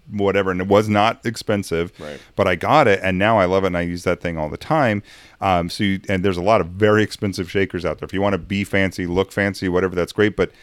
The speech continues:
Speaker 1: at the end of the day, you're shaking the drink.
Speaker 2: Right,
Speaker 1: <laughs>
Speaker 2: right.
Speaker 1: That's all it's really doing.
Speaker 2: I will, I will say that, at least for me, the two exceptions for this, well, I guess actually one's not an exception, but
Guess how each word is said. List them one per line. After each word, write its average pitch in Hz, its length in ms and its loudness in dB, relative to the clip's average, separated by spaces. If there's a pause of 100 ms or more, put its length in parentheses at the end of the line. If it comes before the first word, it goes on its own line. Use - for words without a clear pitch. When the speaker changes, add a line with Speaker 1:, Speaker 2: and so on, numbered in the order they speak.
(140)
Speaker 1:
at - 140 -20
the 147 100 -2
end 156 80 6
of 123 60 4
the 104 100 0
day, 110 280 6 (100)
you're 98 100 -6
shaking 107 380 0
the 90 80 0
drink. 87 360 0
Speaker 2:
Right, 90 240 -6
Speaker 1:
<laughs> - 0 -
Speaker 2:
right. 170 120 6
Speaker 1:
That's 139 340 4 (100)
all 135 200 4
it's 117 140 0
really 110 200 2
doing. 95 340 2 (200)
Speaker 2:
I 113 80 0
will, 127 240 -2
I 104 60 -2
will 135 120 -4
say 160 120 -10
that, 127 200 -10 (300)
at - 80 -10
least 113 160 -10
for 107 140 -12
me, 98 160 -12
the 90 100 -12
two 90 400 -14
exceptions 92 640 -12
for 85 140 -18
this, 80 440 -14 (160)
well, 113 100 -8
I - 20 -12
guess 107 200 -6
actually 82 260 -12
one's 78 280 -16
not 76 140 -14
an 73 100 -18
exception, 71 520 -16
but 78 220 -12